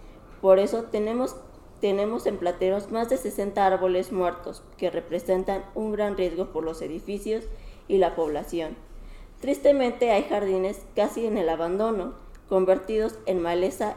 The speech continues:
enmarañada. En esos lugares, en épocas de lluvia, aparecen plantas silvestres como el quelite, el zacate, el diente de león,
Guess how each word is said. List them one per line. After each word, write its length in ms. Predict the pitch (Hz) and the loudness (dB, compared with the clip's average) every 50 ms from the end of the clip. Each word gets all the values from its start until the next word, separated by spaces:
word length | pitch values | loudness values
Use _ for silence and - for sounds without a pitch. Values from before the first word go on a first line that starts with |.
| - - | -6 -6
enmarañada. 760 | - 180 175 170 165 170 170 170 175 170 170 165 156 165 214 - - - - - - - - - - | -4 -4 -2 -2 0 0 0 0 0 -2 -2 -4 -6 -6 -8 -10 -16 -16 -18 -18 -20 -20 -18 -8 -4
En 160 | - 202 220 | -2 0 0
esos 240 | 233 226 - 269 254 | 0 2 2 2 4
lugares, 480 | 247 226 202 190 185 180 175 185 202 - - - - - | 4 4 6 6 6 6 6 4 2 0 -8 -12 -6 -4
en 160 | 190 180 185 | -2 -2 -2
épocas 420 | 190 190 226 220 220 - 226 220 | -2 -2 -4 -4 -2 -2 0 2
de 100 | 233 233 | 0 0
lluvia, 400 | 226 233 220 208 208 202 208 214 - | 0 0 0 0 0 0 0 -2 -4
aparecen 600 | - 196 202 - 196 190 190 214 214 - 226 233 240 | -6 -6 -2 2 2 2 2 2 0 -2 -4 -4 -4
plantas 420 | - - 196 190 190 - 202 - | -2 0 0 0 0 -2 -4 -4
silvestres 640 | - 180 170 175 185 196 214 - - 226 233 233 233 - - | -4 -6 -4 -2 0 0 0 -2 -2 -4 -4 -4 -6 -6 -4
como 220 | 208 185 175 170 | -2 -2 -2 -2
el 80 | 175 185 | -4 -4
quelite, 680 | 175 - 180 170 180 208 220 220 - 240 240 277 - - - - | -4 -2 -2 0 0 0 -2 -2 -2 -2 -2 -2 -4 -8 -8 -8
el 140 | 190 196 | -8 -6
zacate, 600 | - - 185 156 - 190 190 196 - - 226 233 226 - - - - - - - - - | -4 -2 -4 -2 0 0 0 0 0 -2 -4 -4 -6 -10 -16 -20 -20 -20 -20 -20 -8 -2
el 180 | - 180 175 - | 0 0 2 2
diente 320 | 208 220 233 247 247 247 | 2 0 2 2 4 4
de 140 | 226 202 185 | 4 4 4
león, 400 | 175 175 180 180 190 208 247 | 4 4 6 6 4 2 0